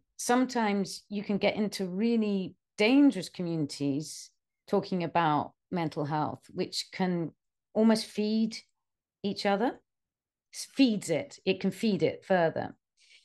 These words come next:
So I see you're like, um, you're not sure about where I'm going with this, 'cause I don't think I'm being very eloquent about it.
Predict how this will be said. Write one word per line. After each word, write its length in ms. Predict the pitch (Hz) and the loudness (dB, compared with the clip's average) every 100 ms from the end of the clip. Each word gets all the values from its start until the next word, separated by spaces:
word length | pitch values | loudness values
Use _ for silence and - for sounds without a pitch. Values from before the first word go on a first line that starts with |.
| _ | _
So 400 | - 196 185 185 | -6 2 4 4
I 60 | 185 | 2
see 200 | - 214 | 2 0
you're 180 | 196 185 | 2 4
like, 320 | 180 143 - _ _ 180 | 2 0 -4 _ _ -4
um, 380 | 165 165 156 - 254 - | -2 -2 -6 -8 -12 -8
you're 280 | - 185 180 | 0 2 4
not 200 | 202 190 | 4 4
sure 220 | - 208 | 4 4
about 220 | 185 165 | 6 4
where 180 | 196 190 | 6 4
I'm 120 | 185 | 4
going 260 | 190 185 175 | 4 4 2
with 100 | 160 | -4
this, 140 | 160 | -6
'cause 160 | - 170 | -4 -2
I 80 | 165 | 2
don't 180 | 190 | 2
think 140 | 185 170 | 0 -6
I'm 100 | 175 | -6
being 180 | 180 170 | -6 -2
very 220 | 175 - | -2 0
eloquent 520 | 175 170 - 165 156 | 0 -2 -6 -10 -6
about 380 | 160 160 160 147 | 0 0 0 -6
it. 140 | 135 | -12